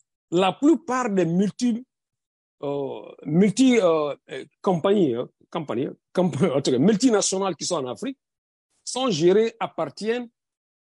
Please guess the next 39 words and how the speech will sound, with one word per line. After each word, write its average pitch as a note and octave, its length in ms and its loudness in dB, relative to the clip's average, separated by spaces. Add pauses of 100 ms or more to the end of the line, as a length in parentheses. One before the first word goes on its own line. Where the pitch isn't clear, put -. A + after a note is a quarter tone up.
aux C4+ 100 4
Européens G#3+ 540 0 (140)
ou A3 60 -2
bien A#3 320 -4 (160)
aux G#3 140 2
Américains. A#3 500 -2 (960)
Donc, A#3 280 2
tout F4 120 4
ce C4+ 160 2
qui G3 120 2
est E3+ 80 4
par-, F#3 340 -4
est C#3+ 240 -4
créé G#3 300 0
dans, D3+ 120 -4
en A#2 180 -8
Afrique A#3 300 -8 (520)
est F3+ 100 2
directement G#3+ 500 0
rapatrié. G3+ 720 -4
Moi, G#3 140 0
je F3 100 -2
peux F3 140 0
être - 120 -2
là, D3 140 0
par B2 160 -4
exemple, C#3+ 260 -6
je C#3 60 -10
suis D#3+ 160 -6
actionnaire, E3+ 480 -4
euh, B2 160 -6 (500)
et C3+ 140 -10
voilà, D3 180 -4
dans C#3+ 160 -4
une F3 200 -6
compagnie D3 400 -8
de A#2 80 -10
bauxite. A#2+ 420 -10 (1080)
Alors, D3 340 -6